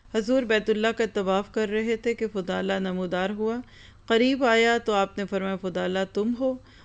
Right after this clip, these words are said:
और इसने जवाब दिया, "हाँ या रसूलुल्लाह, फुदाला।" फरमाया, "क्या बात तुमने अपने दिल में ठान रखी है?" फुदाला घबरा कर जवाब देता है, "कुछ भी नहीं, मैं तो खुदा का जिक्र कर रहा हूँ।"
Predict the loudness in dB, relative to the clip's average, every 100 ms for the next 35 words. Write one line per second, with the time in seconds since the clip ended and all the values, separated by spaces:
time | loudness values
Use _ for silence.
0 | -6 2 2 2 0 0 2 2 0 0
1 | -2 -2 -2 0 2 2 0 -4 -4 -2
2 | -2 -4 -4 -4 -2 -2 -4 -8 -14 _
3 | _ -2 0 4 2 2 2 2 0 0
4 | 0 0 0 -2 -4 -2 -2 -2 -4 -4
5 | -2 -2 -4 -4 -6 -6 -10 -20 -20 -20
6 | -6 0 2 4 2 2 0 2 2 2
7 | -2 -4 -2 0 0 0 -2 -4 -4 -4
8 | -6 -6 -8 -6 -6 -4 -2 -4 -4 -4
9 | -6 -12 -20 -10 -4 -4 -4 -6 -6 -4
10 | -2 -2 -2 -4 -6 -6 -6 -6 -6 -6
11 | -6 -6 -6 -8 -8 -10